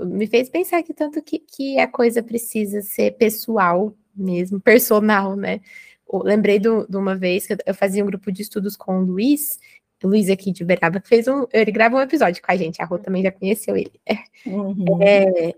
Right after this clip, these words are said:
Speaker 2: Do estágio,
Speaker 1: e,
Speaker 2: né?
Speaker 1: uhum. E aí ele comentou uma história
Speaker 2: É o
Speaker 1: assim
Speaker 2: presidente do nosso grupo de psicanálise.
Speaker 1: Sim. <laughs>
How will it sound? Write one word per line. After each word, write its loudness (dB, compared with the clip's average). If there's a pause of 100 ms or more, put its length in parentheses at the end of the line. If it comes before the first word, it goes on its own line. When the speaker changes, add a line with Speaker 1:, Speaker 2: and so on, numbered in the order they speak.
(140)
Speaker 2:
Do 0
estágio, 6
Speaker 1:
e, -6
Speaker 2:
né? -10
Speaker 1:
uhum. 0 (680)
E 6
aí 6
ele 4
comentou 0
uma 0
história 0
Speaker 2:
É 4
o 4
Speaker 1:
assim 2
Speaker 2:
presidente 6
do -2
nosso 0
grupo -2
de -2 (640)
psicanálise. -2
Speaker 1:
Sim. -2
<laughs> -2